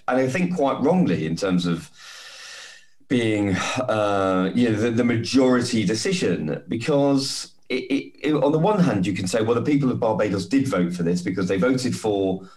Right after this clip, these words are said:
that government to come in, and that's what part of their manifesto. That's what they said they would do, and they've done it. I mean, a, a politician sticking to their word is quite, quite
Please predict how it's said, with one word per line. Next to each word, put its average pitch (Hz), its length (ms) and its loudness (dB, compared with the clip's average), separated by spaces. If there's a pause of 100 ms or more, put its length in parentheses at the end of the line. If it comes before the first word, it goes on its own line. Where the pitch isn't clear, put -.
(120)
that 104 240 -4
government 90 360 2
to 90 100 0
come 85 200 -2
in, 113 320 -2 (380)
and 113 260 0
that's 101 300 -2
what 87 180 0
part 87 220 -2
of 90 60 0
their 85 80 0
manifesto. 95 920 -2
That's 90 320 -4
what 92 140 -2
they 90 100 0
said 87 220 -2
they 85 140 -2
would 92 120 0
do, 143 300 2
and 107 120 -2
they've 92 200 0
done 98 180 0
it. - 100 -2
I 85 60 -2
mean, 113 240 0
a, - 40 -2
a - 120 -4
politician 127 540 -2
sticking 113 320 -4
to 95 120 -2
their 95 140 2
word 92 300 0
is 87 100 0
quite, 95 320 -2
quite 101 380 0